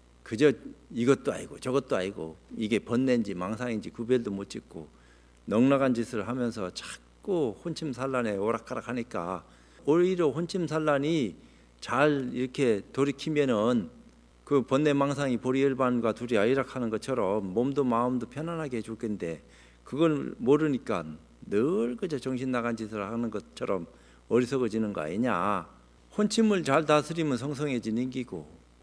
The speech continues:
그러니까 산란심을 잘 다스리면 적적해지는 긴데,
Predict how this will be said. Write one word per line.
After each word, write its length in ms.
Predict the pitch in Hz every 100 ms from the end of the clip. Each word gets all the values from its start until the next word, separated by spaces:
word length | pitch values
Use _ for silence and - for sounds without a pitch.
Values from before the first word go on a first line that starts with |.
| - _ _
그러니까 340 | 156 165 160
산란심을 640 | 127 156 175 170 165 151 123
잘 180 | 127 123
다스리면 600 | 127 127 - 143 131 117
적적해지는 640 | 113 - 123 113 113 117
긴데, 420 | 107 95 - 78